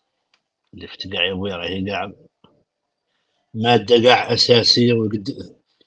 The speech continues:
شي قاع يقدش في الحسب. هاي اللي عند الجبهة شنو؟ وهذا اللي تراه عليه الجبهة لا في الأرض وعند من؟ إيه، عند المغرب. إيه، والمغرب ده هو، هو اللي في،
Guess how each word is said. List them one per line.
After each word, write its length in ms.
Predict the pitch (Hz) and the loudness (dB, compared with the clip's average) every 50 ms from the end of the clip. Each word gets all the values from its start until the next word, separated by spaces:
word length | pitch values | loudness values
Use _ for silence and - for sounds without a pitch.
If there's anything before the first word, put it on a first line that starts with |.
| _ _ _ | _ _ _
شي 280 | - - 135 127 143 | -2 2 4 4 4
قاع 100 | 131 127 | 4 4
يقدش 440 | 139 131 135 127 117 120 123 113 - | 4 4 2 2 2 0 0 0 0
في 140 | 123 113 113 | 0 0 -2
الحسب. 520 | 104 - - 113 110 - - 98 92 92 - - | -2 -2 -4 -4 -4 -6 -8 -10 -14 -18 -18 -12
هاي 200 | - 185 294 302 | -8 -6 -4 -4
اللي 120 | 247 175 | -2 0
عند 220 | 131 135 139 113 113 | 0 0 0 -2 -4
الجبهة 360 | 107 98 113 104 87 92 - | -4 -2 -2 -2 -2 -4 -6
شنو؟ 300 | - - - - - _ _ _ _ _ _ _ _ _ _ _ - | -8 -8 -8 -12 -20 _ _ _ _ _ _ _ _ _ _ _ 2
وهذا 200 | 226 233 214 208 | 4 4 4 6
اللي 160 | 185 180 175 | 4 4 4
تراه 220 | 151 - 170 175 160 | 4 4 6 6 6
عليه 360 | 151 139 123 151 156 143 147 | 4 4 4 4 4 4 4
الجبهة 400 | 139 120 139 156 - 104 110 117 | 4 4 4 4 4 2 -2 -4
لا 220 | 110 113 117 110 | -2 -2 -2 -2
في 80 | - 117 | -2 -4
الأرض 380 | 113 107 - 151 202 214 190 | -6 -2 -2 -2 0 -2 -2
وعند 760 | 254 226 - 107 107 101 - - - - - - 165 147 151 | -6 -6 -6 -8 -14 -18 -20 -20 -20 -10 -4 -2 -2 0 0
من؟ 180 | 156 143 - - _ _ _ - | -2 -6 -6 -10 _ _ _ -12
إيه، 140 | 180 247 - - | -10 -10 -8 -8
عند 240 | - - - 92 98 | -10 -8 -8 -8 -8
المغرب. 360 | 95 - - - 160 - - _ _ _ _ _ _ _ _ _ _ _ _ _ - - - - - _ _ _ _ _ - | -10 -12 -8 -6 -6 -6 -8 _ _ _ _ _ _ _ _ _ _ _ _ _ -20 -20 -20 -20 -20 _ _ _ _ _ -4
إيه، 100 | 277 - | -2 2
والمغرب 440 | 226 165 143 123 123 117 113 120 117 | 4 4 6 6 6 6 6 6 6
ده 100 | 117 117 | 6 4
هو، 260 | 110 113 113 113 110 | 4 4 2 2 2
هو 160 | 104 107 113 | 0 0 0
اللي 200 | 110 110 113 107 | -2 -2 -2 -6
في، 200 | - - 120 110 | -6 -8 -12 -12